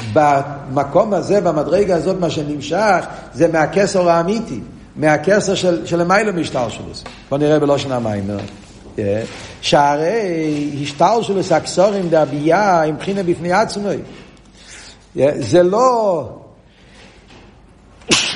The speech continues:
סליחה. זה לא כסר נמוך. הכסר שמתגלה בבינה כדי להשפיע בזו, מה שתפארת זה כסר לזו, איזה כסר מתגלה פה?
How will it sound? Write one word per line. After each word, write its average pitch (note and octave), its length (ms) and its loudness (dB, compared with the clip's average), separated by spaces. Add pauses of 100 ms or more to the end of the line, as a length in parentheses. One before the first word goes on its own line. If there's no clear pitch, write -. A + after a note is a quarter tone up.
(120)
סליחה. A#2 260 -4 (1400)
זה C#3+ 240 0
לא A3 260 4 (160)
כסר D#3+ 680 2 (480)
נמוך. D3 540 2 (800)
הכסר G#3+ 640 2
שמתגלה F3 760 0 (120)
בבינה D#3 580 0 (240)
כדי F#3+ 460 2 (640)
להשפיע G3+ 440 0
בזו, D#3 680 0
מה C3+ 100 -2
שתפארת F3+ 500 -2
זה G3 120 -2
כסר G3 240 -4
לזו, F3+ 360 2 (140)
איזה A3 320 4
כסר A#3+ 420 2
מתגלה A#3+ 460 2 (100)
פה? F#3 320 -4